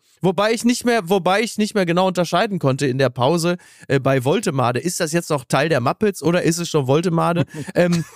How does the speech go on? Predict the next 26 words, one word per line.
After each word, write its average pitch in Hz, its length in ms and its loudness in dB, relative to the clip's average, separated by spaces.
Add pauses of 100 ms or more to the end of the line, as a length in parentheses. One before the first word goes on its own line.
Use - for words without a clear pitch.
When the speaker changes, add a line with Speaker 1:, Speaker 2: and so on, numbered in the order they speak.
(220)
Speaker 1:
dann 180 280 0
denk 208 200 2
ich 190 120 -4
mir, 196 300 0
ist - 240 -2
doch 196 140 -4
dann 214 160 0
irgendwie 226 400 2
auch 175 140 0
süß 208 460 2
mit 143 160 0
den 151 140 2
Kindern 170 420 2
und 110 180 0
so. 110 200 0
Also 123 200 2
dann, 147 260 0
dann, 156 140 2
Speaker 2:
Ja. 180 100 0
Speaker 1:
dann 165 360 0
lehn 165 300 4
dich 254 180 0
zurück, 185 420 0
enjoy 165 440 2
the 156 100 0
show. 170 340 0